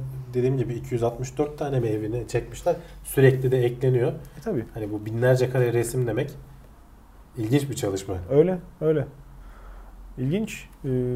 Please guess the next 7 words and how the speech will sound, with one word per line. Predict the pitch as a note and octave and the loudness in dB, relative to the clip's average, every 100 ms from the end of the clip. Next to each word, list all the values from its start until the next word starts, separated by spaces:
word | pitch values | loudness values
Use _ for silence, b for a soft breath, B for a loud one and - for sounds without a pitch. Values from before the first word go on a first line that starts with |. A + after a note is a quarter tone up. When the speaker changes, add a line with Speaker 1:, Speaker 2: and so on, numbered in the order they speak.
| B2 B2 A#2+ B2 | -2 -2 -4 4
Speaker 2:
bazı | B2+ B2 | 4 6
memleketlerde | C3 B2+ B2 C3 C3 B2+ B2+ D#3 D#3 | 4 4 2 0 4 4 6 4 4
nasıl | C#3+ C3 C#3+ | 2 2 0
ikna | C3 B2 | 0 0
ettiler | A#2+ D#3 | 2 2
acaba | C3 C3+ D3 | 4 6 6
insanları? | C3+ C3 B2+ A#2+ | 4 2 6 6